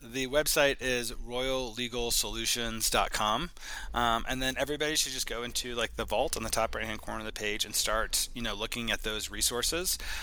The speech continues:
Um, you should definitely also check out the homepage video. It explains how all of the stuff works,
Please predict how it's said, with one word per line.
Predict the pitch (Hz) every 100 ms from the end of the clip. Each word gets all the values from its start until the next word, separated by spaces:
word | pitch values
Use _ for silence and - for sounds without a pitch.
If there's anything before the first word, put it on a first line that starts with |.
| - -
Um, | 113 107 95 -
you |
should | - -
definitely | 127 - 131
also | 123 123
check | - 123
out | 127 117
the | 117
homepage | - 104 - 117
video. | - 120 123 147
It | 104
explains | 117 - 123 120
how | - 127 139 147
all | 117 127 135
of | 127
the | -
stuff | - 127 107
works, | 101 104 - - -